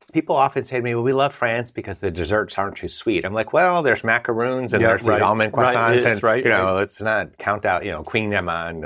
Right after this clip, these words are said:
Speaker 1: And
Speaker 2: But even that, that, this thing that you say is soaked in syrup doesn't taste too sweet to me.
Speaker 1: Yeah, 'cause they, that's actually the genius of a good baker
Speaker 2: Yes.
Speaker 1: is to get the sugar right.
Speaker 2: That's right.
Speaker 1: You know, people ask me a lot. They go, "Can I make your cake,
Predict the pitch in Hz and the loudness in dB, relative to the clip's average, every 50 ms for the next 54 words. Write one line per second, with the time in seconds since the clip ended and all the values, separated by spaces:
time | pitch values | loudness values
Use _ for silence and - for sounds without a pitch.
0 | 67 69 71 73 - 190 196 247 254 254 311 277 254 247 262 262 233 - _ - | -12 -12 -6 -2 0 0 0 0 0 0 0 0 2 0 0 0 -2 -4 _ 2
1 | 175 170 175 - - - 180 180 - - 190 180 175 175 165 - 147 143 - - | 2 2 2 0 0 0 0 0 2 2 0 2 0 -2 -4 -4 -4 -4 -2 -2
2 | 160 151 156 139 127 127 - - - - - - 156 147 143 - 147 131 120 120 | -2 0 2 2 0 0 -2 -10 -18 -4 0 2 2 2 0 -2 -2 -2 -2 -4
3 | - - 180 170 139 - - _ _ _ - 127 120 139 131 123 - - 123 110 | -2 0 2 2 0 -2 -6 _ _ _ 0 0 0 -2 -6 -8 -6 -6 -6 -6
4 | - - - - 110 101 - - 107 101 101 - - 98 95 95 - _ _ - | -6 -8 -10 -8 -8 -8 -8 -8 -8 -8 -8 -10 -12 -10 -10 -10 -12 _ _ 0
5 | 143 139 120 107 - - 120 101 113 107 101 - _ _ _ - - 131 - 160 | 2 4 4 2 2 -2 0 2 0 0 0 -4 _ _ _ -2 -2 0 0 0
6 | 151 143 - - 135 123 104 95 95 73 - - 92 95 104 107 107 110 107 - | -2 -2 0 2 2 4 4 2 0 -2 -2 -4 -4 -2 0 0 2 2 0 0
7 | - - 90 85 92 95 87 98 92 85 78 87 82 85 - 113 107 104 98 95 | -2 -4 -4 -2 -4 -2 0 0 0 0 0 0 0 0 -2 -2 -2 -2 -2 -2
8 | 98 113 113 107 104 101 - 107 87 104 98 - - 101 92 - - - 85 - | 0 0 2 2 0 -2 -4 -4 -2 -2 -2 -2 -4 -6 -8 -6 -6 -8 -6 -4
9 | 104 101 95 95 101 101 101 107 110 107 104 113 117 113 - - 139 147 160 123 | -4 -4 -2 -2 0 0 0 0 0 -2 -2 -2 -4 -4 -4 -2 -2 -2 -2 -4
10 | - - _ _ _ - 104 113 104 123 147 143 131 117 113 107 107 - - 110 | -8 -14 _ _ _ -6 -4 -2 -2 -2 -2 0 2 2 2 2 0 -2 -6 -6
11 | 107 98 87 92 90 87 - - 95 92 98 101 98 - 135 139 131 143 156 160 | -6 -2 -2 0 0 -2 -2 -4 -6 -6 -4 -4 -4 -4 -4 -4 -2 -2 -2 -2
12 | 156 - - 139 135 131 131 127 127 120 - - 120 123 120 - | -2 -2 -2 0 2 2 2 0 -2 -4 -4 -4 -4 -4 -4 -6